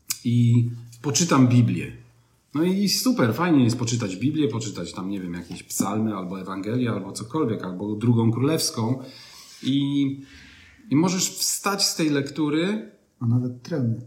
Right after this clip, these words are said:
Speaker 1: <laughs> A nawet treny można rano poczytać. Poczytałeś te treny, czy, czy tak zwane właśnie lamentacje, i, czy tam co innego jeszcze.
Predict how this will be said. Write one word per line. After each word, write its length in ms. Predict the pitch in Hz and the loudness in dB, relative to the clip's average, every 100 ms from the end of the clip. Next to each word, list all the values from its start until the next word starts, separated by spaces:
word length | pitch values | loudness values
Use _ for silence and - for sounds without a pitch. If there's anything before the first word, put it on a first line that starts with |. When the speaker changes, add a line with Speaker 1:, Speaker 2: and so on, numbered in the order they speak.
| - _ | -18 _
Speaker 1:
<laughs> 220 | _ _ | _ _
A 220 | - - | -10 -6
nawet 440 | 120 - - - - - | -6 -6 -14 -12 -12 -4
treny 260 | 143 117 | 0 0
można 340 | 113 113 110 107 | 2 0 0 0
rano 260 | 110 113 | -2 -4
poczytać. 720 | 120 123 - 101 - - - - - - 120 120 117 113 113 - - _ | -6 -8 -10 -12 -14 -16 -16 -20 -20 -16 -12 -10 -10 -10 -12 -14 -18 _
Poczytałeś 540 | 131 135 147 185 180 | -6 -4 -2 -2 -2
te 120 | - 127 | -2 -4
treny, 640 | 123 120 110 113 131 - | 0 0 2 0 -2 -4
czy, 400 | - 123 120 110 - | -8 -6 -6 -6 -10
czy 100 | 117 | -10
tak 180 | 110 | -10
zwane 280 | 101 113 113 | -6 -4 -4
właśnie 280 | 110 110 113 | -4 -4 -2
lamentacje, 920 | 113 107 107 110 110 - 139 156 - - | -2 -2 -4 -4 -6 -6 -4 -4 -8 -10
i, 200 | 120 120 | -10 -8
czy 160 | 123 | -10
tam 240 | 113 113 113 | -6 -4 -4
co 120 | 123 | -4
innego 360 | 113 113 104 107 | -2 -2 -4 -8
jeszcze. 540 | 101 - 143 170 - | -10 -10 -8 -8 -12